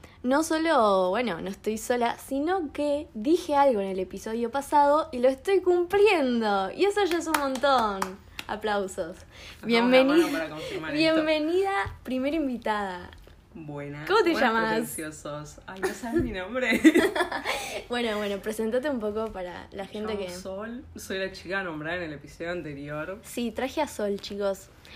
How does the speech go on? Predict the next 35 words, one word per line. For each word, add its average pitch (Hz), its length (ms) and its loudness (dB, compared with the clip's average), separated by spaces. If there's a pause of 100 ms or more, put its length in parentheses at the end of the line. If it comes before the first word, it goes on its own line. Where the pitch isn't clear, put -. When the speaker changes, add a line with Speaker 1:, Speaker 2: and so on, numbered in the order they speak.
(160)
Speaker 1:
Vamos 247 360 -4
a - 20 -8
estar 214 480 -6
hablando 208 400 -4
de 196 240 -6
cosas 226 300 -12
muy 220 140 -6
divertidas. 214 720 -6 (380)
Esto 240 220 -4
va 254 80 4
a 240 60 0
ser 240 120 -4
mu-, 226 200 -4
este 254 180 -8
episodio 220 340 -4
va 220 60 -2
a 202 40 -4
ser 202 120 -8
muy 208 180 -6
gracioso. 202 640 -6 (360)
Ah, 285 120 0
¿sabés 320 300 0
qué? - 340 -8
Yo - 300 -6
soy 339 200 -2
tan 349 280 -2
pretenciosa 214 960 -4
que 240 540 -8
cuando 254 380 -4
se 254 200 0
me 247 380 -4
había 277 220 -2
ocurrido 233 640 -4 (600)
hacer 214 380 -2
como 185 720 -4